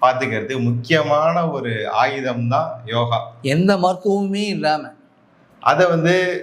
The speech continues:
Speaker 1: அனுபவம் வாய்ந்த, ஆஹ், யோகாவால என் உடம்புல இந்த மாதிரியான மாற்றங்கள்லாம் நடந்திருக்கு அப்படின்றத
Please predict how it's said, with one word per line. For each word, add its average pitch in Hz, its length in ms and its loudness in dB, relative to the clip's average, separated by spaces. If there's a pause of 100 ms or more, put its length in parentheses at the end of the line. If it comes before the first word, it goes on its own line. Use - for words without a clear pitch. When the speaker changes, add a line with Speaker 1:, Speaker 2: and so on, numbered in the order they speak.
(460)
Speaker 1:
அனுபவம் 185 760 2
வாய்ந்த, 185 920 0 (540)
ஆஹ், 117 240 2
யோகாவால 170 760 2
என் 143 280 -4
உடம்புல 160 380 -6
இந்த 143 140 -6
மாதிரியான 139 400 2
மாற்றங்கள்லாம் 160 880 0
நடந்திருக்கு 165 640 0
அப்படின்றத 139 720 -2